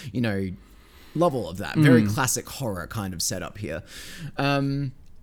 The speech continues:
Speaker 1: yeah, the, the, the speaking back and the repeating is really good. Um, obviously, the moment when it shifts from repeating to saying it at the same time and you realize there's, like, an escalation going on.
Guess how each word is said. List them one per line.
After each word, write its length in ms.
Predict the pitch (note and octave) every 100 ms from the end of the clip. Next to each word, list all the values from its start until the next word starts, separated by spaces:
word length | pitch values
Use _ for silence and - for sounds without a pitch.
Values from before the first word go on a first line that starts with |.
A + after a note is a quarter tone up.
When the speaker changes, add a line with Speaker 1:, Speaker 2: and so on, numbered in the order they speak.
| - -
Speaker 1:
yeah, 220 | F3+ D#3+
the, 460 | C#3+ F3+ F3+ F3 -
the, 240 | D#3 E3+
the 80 | D3
speaking 440 | - F#3+ F3+ F3 D3
back 280 | C#3 C#3
and 80 | C#3+
the 80 | B2+
repeating 460 | A#2 A2+ B2 A#2 A#2
is 160 | G#2+
really 220 | B2 A#2+
good. 520 | G#2+ B2+ A#2 A2+ G#2 A#2
Um, 640 | A2 A2 G#2+ G#2 G2+ G#2 - -
obviously, 320 | C3+ C3 C#3+
the 100 | A#2+
moment 320 | B2 A#2+ A#2+
when 220 | - A#2 A2+
it 100 | A2
shifts 300 | - B2 -
from 500 | - B2 A2 G#2 G#2
repeating 640 | G#2+ G#2 A#2 A2 G#2+ G#2+
to 500 | G#2+ C3 G#2+ G#2 G#2 - -
saying 280 | - A#2+ A#2
it 60 | G#2
at 120 | -
the 80 | -
same 240 | A2 G2+
time 400 | F#2+ B2+ B2+ A#2+
and 80 | A2
you 80 | G#2+
realize 280 | A2+ G#2+
there's, 160 | A#2+ G2+
like, 140 | G2+
an 80 | A#2+
escalation 640 | - G#2 - G#2+ A2 A#2 G#2+
going 260 | G#2+ G#2+ G#2+
on. 320 | G#2+ G#2